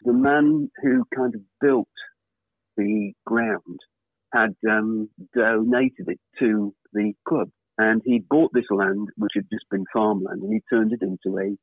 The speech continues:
cricket ground. And as you sit there, you think to yourself, and I don't know whether you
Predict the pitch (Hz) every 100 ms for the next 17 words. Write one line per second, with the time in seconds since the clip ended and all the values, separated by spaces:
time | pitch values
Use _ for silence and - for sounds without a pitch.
0 | - - - - - - - _ _ _
1 | _ - 123 123 123 120 _ _ 143 151
2 | 160 - - 98 101 101 107 127 123 -
3 | 113 107 113 107 107 _ - 127 135 156
4 | 123 120 110 117 123 117